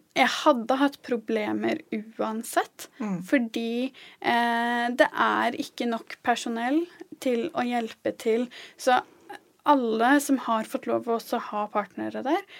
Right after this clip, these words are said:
Speaker 1: sliter, eller i hvert fall mange sliter,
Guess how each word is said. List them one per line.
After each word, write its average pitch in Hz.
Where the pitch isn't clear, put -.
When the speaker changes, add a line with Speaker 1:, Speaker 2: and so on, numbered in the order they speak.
Speaker 1:
sliter, 233
eller 226
i 220
hvert 214
fall 226
mange 233
sliter, 311